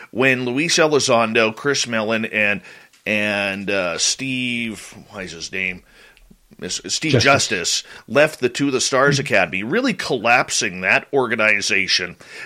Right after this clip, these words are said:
Speaker 1: And let's start off right there, because even though that was in December twenty twenty,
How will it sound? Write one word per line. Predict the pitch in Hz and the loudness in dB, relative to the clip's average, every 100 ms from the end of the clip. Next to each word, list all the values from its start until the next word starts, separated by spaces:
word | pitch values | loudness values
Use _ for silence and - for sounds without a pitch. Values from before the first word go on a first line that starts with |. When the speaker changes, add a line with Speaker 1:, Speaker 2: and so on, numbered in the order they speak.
| - | -6
Speaker 1:
And | 135 143 143 135 - | 2 4 4 2 4
let's | 269 311 | 4 4
start | - 302 277 | 2 4 6
off | 208 180 131 | 4 4 2
right | 131 143 - | 4 4 2
there, | 117 120 113 95 90 - - - | 4 6 8 6 2 -4 -10 -6
because | 120 131 123 117 | 0 4 4 2
even | 196 254 | -2 0
though | 220 190 | 0 4
that | 160 156 | 6 6
was | 156 120 | 6 4
in | 127 110 | 2 0
December | 104 147 151 147 | 2 2 2 -2
twenty | - 110 95 | -2 -4 -4
twenty, | 92 185 185 190 | -4 0 2 0